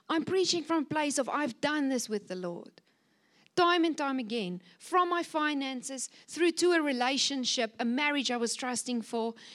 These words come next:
through to all the things we have needed for church and different elements in my journey.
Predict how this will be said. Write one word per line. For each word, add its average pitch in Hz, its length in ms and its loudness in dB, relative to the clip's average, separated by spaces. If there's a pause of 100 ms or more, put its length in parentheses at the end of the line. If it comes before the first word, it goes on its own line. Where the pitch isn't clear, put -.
(100)
through 359 240 2
to 320 340 2 (460)
all 320 180 6
the 302 100 0
things 311 300 0
we 269 120 -4
have 247 100 0
needed 262 340 -2
for 262 140 -12
church 240 460 -4
and 233 120 -2
different 320 360 -2
elements 262 440 -2
in 226 120 -4
my 214 120 -6
journey. 220 600 -6